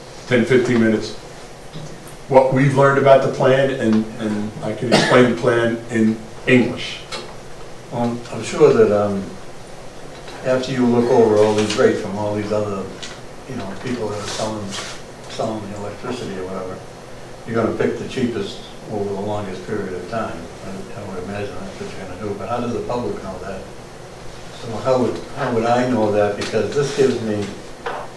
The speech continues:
Speaker 2: this gives me the rate that they're offering, and I know what rate I have from my electric company.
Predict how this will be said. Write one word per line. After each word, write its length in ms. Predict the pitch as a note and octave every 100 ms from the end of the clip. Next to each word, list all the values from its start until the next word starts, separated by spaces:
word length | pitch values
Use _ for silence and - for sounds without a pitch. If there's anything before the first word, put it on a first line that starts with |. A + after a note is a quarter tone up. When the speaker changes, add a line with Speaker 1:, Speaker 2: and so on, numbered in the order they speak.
| - - - - - -
Speaker 2:
this 220 | C3 -
gives 240 | C3+ A#2+
me 140 | A2+ G#2+
the 100 | G#2
rate 320 | A#2 A2+ A2
that 140 | G2
they're 240 | G2+ G2+ A2+
offering, 440 | A#2 - G2 G2
and 120 | G2
I 140 | G2+ G#2
know 200 | A2 A2
what 240 | G#2 G2+ G#2
rate 220 | G#2+ G2+
I 100 | F#2+
have 480 | - B2 A#2 G2 G2
from 840 | - - - - - - - G#2
my 180 | A2 A#2+
electric 380 | - G2 - -
company. 380 | G2 - -